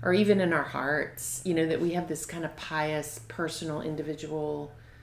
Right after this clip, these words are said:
spirituality or Christianity when it's also supposed to be our mind, our heart, and our body,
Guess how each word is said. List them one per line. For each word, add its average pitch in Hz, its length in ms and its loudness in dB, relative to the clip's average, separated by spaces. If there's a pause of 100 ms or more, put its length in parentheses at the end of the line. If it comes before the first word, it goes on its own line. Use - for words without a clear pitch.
(720)
spirituality 147 800 -4
or 143 60 -6
Christianity 143 920 -8 (460)
when 160 200 2
it's - 360 -4
also 254 260 4
supposed - 300 -4
to - 60 -8
be 143 420 -2 (680)
our 151 120 -4
mind, 147 260 -2
our 139 80 -2
heart, 139 280 -2
and 165 140 2
our 147 120 4
body, 123 460 -2